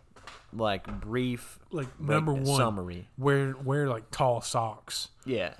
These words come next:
Speaker 2: So he can't bite your legs.
Speaker 1: Number one, turn the thermostat to sixty-four.
Speaker 2: <laughs>
Speaker 1: Something simple.
Speaker 2: Something I can just, bam, done. They opened a, uh, they opened a new Buxy-, Buc-ee's the other day.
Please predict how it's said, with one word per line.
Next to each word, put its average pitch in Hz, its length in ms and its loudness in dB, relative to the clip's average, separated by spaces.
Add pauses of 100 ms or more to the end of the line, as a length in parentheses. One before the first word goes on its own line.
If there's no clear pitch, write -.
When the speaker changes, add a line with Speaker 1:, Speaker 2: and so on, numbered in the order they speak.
Speaker 2:
So - 160 -8
he 127 120 -4
can't 120 340 -4 (800)
bite 127 340 0
your 117 100 -6
legs. 110 280 -4
Speaker 1:
Number 139 180 2
one, 131 220 0
turn 139 180 -2
the 120 80 -6
thermostat 107 520 -2
to 95 40 -14
sixty-four. - 720 -10 (160)
Speaker 2:
<laughs> 190 100 0 (920)
Speaker 1:
Something 123 260 -2
simple. - 340 -6 (1400)
Speaker 2:
Something 185 380 -4
I 170 100 0
can 151 160 -6
just, 131 180 -6 (340)
bam, 131 360 -2 (240)
done. 117 260 -8 (960)
They 131 100 -2
opened 185 320 2
a, 131 180 4
uh, 120 120 2
they 120 120 -2
opened 147 300 0
a 120 80 -2
new 120 140 0
Buxy-, 117 560 -2
Buc-ee's 120 480 -4
the 107 120 -8
other 104 160 -10
day. 101 260 -12